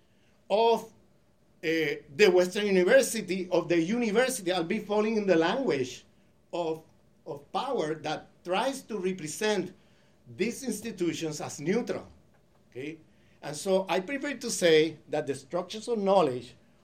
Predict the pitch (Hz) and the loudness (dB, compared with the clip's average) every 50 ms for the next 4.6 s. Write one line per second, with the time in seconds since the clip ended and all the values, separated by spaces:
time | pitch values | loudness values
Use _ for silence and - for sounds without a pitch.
0 | _ - 156 135 131 117 123 165 185 190 - - - 220 208 214 214 202 185 202 | _ -6 -6 -6 -6 2 6 6 6 6 4 -2 -4 -4 -2 -2 -2 -4 -4 -4
1 | 202 190 185 180 175 165 147 - 156 - 135 127 127 123 - - 143 143 151 147 | -4 2 4 4 4 4 2 -2 -8 -10 -10 -10 -12 -12 -10 -6 -6 -6 -6 -4
2 | - - 185 214 208 196 151 135 120 123 131 135 131 - _ _ _ _ _ - | -2 0 0 0 0 0 -2 -4 -6 -6 -8 -12 -16 -20 _ _ _ _ _ -6
3 | 160 151 151 160 151 - - - - 226 262 277 254 220 160 151 151 156 147 123 | -6 -4 -2 -4 -6 -6 -6 -4 0 2 2 2 2 0 -2 -2 -4 -4 -4 -2
4 | 131 160 185 202 208 196 - - 220 214 - - | 4 6 6 6 6 2 -2 -4 -6 -6 -6 -10